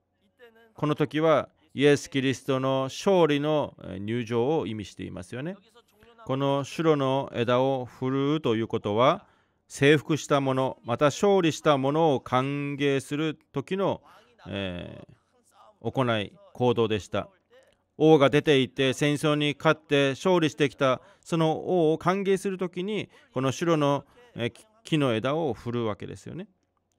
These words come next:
そのようにイエス様を歓迎したわけです。しかし、イエス様は罪と死の権威に打ち勝ち、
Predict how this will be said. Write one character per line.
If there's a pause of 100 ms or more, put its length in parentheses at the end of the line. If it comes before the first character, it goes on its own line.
(220)
そ
の
よ
う
に
イ
エ
ス
様
を
歓
迎
し
た
わ
け
で
す。 (640)
し
か
し、
イ
エ
ス
様
は (280)
罪
と
死
の
権
威
に
打
ち
勝
ち、